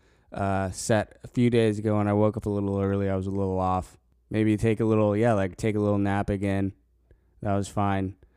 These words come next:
But my God, I don't know how you guys do it every day. Seven o'clock. Goodness. It's, like, almost dark outside. Like, why are you doing that?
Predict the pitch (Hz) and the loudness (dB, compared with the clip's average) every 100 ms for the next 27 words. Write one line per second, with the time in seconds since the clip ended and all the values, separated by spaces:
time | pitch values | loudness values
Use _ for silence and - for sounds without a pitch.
0 | _ _ - - 90 110 110 107 104 95 | _ _ -12 -8 -2 0 0 2 2 0
1 | 90 - _ _ _ _ - 107 113 117 | -4 -16 _ _ _ _ -4 0 4 4
2 | 110 110 107 107 107 101 98 110 107 - | 6 4 2 2 2 0 0 2 2 -2
3 | _ _ - 98 104 104 107 98 - _ | _ _ -8 -4 -2 0 2 0 -4 _
4 | - 104 104 107 107 110 107 101 - _ | -6 -4 0 0 2 2 2 0 -10 _
5 | _ _ 131 120 98 95 101 107 - - | _ _ -2 -2 -2 -2 0 -2 -4 -14
6 | _ _ _ - 117 127 127 143 156 131 | _ _ _ -8 -2 0 2 4 6 4
7 | 123 160 156 110 95 - 95 85 78 - | 4 2 2 0 -2 -2 -4 -4 -6 -12
8 | _ _ _ - 127 147 151 147 147 156 | _ _ _ -10 -2 0 2 2 4 6
9 | 113 87 - | 4 2 -4